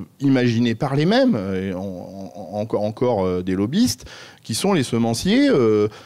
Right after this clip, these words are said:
euh, des firmes comme Pionnier, des firmes comme, euh, comme Maïs Adour, comme, euh, Coop de Pau, enfin on se rapproche un peu du Pays Basque,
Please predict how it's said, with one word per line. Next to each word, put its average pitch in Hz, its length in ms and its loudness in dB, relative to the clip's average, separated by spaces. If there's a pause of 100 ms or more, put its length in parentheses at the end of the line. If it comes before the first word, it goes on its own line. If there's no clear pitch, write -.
(180)
euh, 98 200 2
des 107 120 0
firmes 123 280 -2
comme 98 200 -2
Pionnier, 156 520 0
des 120 100 0
firmes 120 320 -4
comme, 107 280 -2
euh, 98 180 0 (320)
comme 104 160 0
Maïs 104 300 0
Adour, 175 440 2
comme, 110 320 0
euh, - 40 -2
Coop 107 200 -2
de 101 140 2
Pau, 202 400 2
enfin 101 160 -4
on 98 60 -10
se - 80 -14
rapproche 107 360 -4
un 104 60 -6
peu 104 120 -8
du 92 120 -10
Pays 87 160 -8
Basque, 110 260 -6